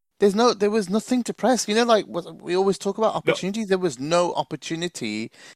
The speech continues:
Speaker 1: in any
Speaker 2: Yeah, yeah, sure. I mean,
Speaker 1: position
Speaker 2: but I mean, I'm,
Speaker 1: where
Speaker 2: I'm
Speaker 1: we
Speaker 2: just being general of the intensity of the team. There was a lot of criticism
Speaker 1: Oh, yeah,
Speaker 2: about
Speaker 1: yeah.
Speaker 2: the,
Speaker 1: We were
Speaker 2: yeah,
Speaker 1: like,
Speaker 2: the
Speaker 1: there was
Speaker 2: intensity.
Speaker 1: loads of group presses, and there was loads of success from group presses as well. It's
Speaker 2: Mm.
Speaker 1: not,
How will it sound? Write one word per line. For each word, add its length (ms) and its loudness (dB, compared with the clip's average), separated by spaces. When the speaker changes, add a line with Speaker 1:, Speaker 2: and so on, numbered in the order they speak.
Speaker 1:
in 300 4
any 540 2
Speaker 2:
Yeah, 180 6
yeah, 160 8
sure. 200 2
I 60 6
mean, 120 4
Speaker 1:
position 240 2
Speaker 2:
but 80 4
I 40 6
mean, 140 4
I'm, 60 6
Speaker 1:
where 80 6
Speaker 2:
I'm 60 2
Speaker 1:
we 60 4
Speaker 2:
just 140 2
being 140 2
general 260 6
of 80 2
the 100 4
intensity 500 0
of 60 -2
the 60 -4
team. 300 0
There 80 -2
was 80 -2
a 40 4
lot 120 6
of 60 -10
criticism 300 0
Speaker 1:
Oh, 100 6
yeah, 260 10
Speaker 2:
about 120 8
Speaker 1:
yeah. 120 8
Speaker 2:
the, 80 8
Speaker 1:
We 80 4
were 100 4
Speaker 2:
yeah, 60 8
Speaker 1:
like, 100 8
Speaker 2:
the 60 6
Speaker 1:
there 100 6
was 140 4
Speaker 2:
intensity. 240 -2
Speaker 1:
loads 280 4
of 160 2
group 240 -4
presses, 440 2
and 100 -2
there 80 2
was 160 -2
loads 140 2
of 80 -6
success 420 0
from 180 -10
group 220 -8
presses 300 -6
as 120 -8
well. 140 4
It's 160 2
Speaker 2:
Mm. 40 -2
Speaker 1:
not, 100 -6